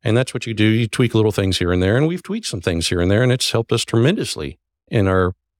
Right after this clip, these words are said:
profitability, on how we do things, on how I approach things as a person, as a leader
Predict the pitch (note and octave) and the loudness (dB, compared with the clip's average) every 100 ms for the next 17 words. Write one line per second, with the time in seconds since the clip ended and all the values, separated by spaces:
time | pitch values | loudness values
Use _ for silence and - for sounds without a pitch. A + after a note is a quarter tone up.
0 | _ - E2+ G2 F#2 G2 G#2+ A#2 C#3+ E3 | _ -6 -2 -2 0 2 2 2 2 -2
1 | E2+ F2+ F2+ E2+ G2+ A2 B2+ F3 C#3+ - | -4 -8 -8 -2 -2 0 0 2 0 -2
2 | _ - F#2 F2+ A#2 A#2 G#2 D3+ C3 - | _ -6 -2 -2 -2 -2 0 0 0 -2
3 | F2+ - E2 E2+ - _ - F#2 F#2 D3+ | -4 -2 0 0 -2 _ -2 -2 0 -2
4 | D#3 - D#2+ D#2+ F#2+ B2+ C3 D2+ F#2+ | -4 -6 -8 -4 0 0 2 -2 -4